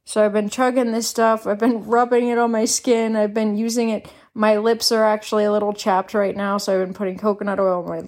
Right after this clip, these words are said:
lips, I've been brushing my teeth with it. Sometimes I'll put it in my hair to, like, kinda smooth out my hair a little bit.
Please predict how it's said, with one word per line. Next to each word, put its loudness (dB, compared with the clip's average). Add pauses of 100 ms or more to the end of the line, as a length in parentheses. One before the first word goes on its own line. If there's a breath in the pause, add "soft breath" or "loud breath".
lips, 0
I've -12
been -6
brushing -2
my -6
teeth 0
with -2
it. -2 (760 loud breath)
Sometimes 2
I'll 4
put 0
it 2
in 0
my -2
hair 0
to, -2
like, -4 (540)
kinda -2
smooth 0
out 2
my -4
hair 0
a 2
little -2
bit. 0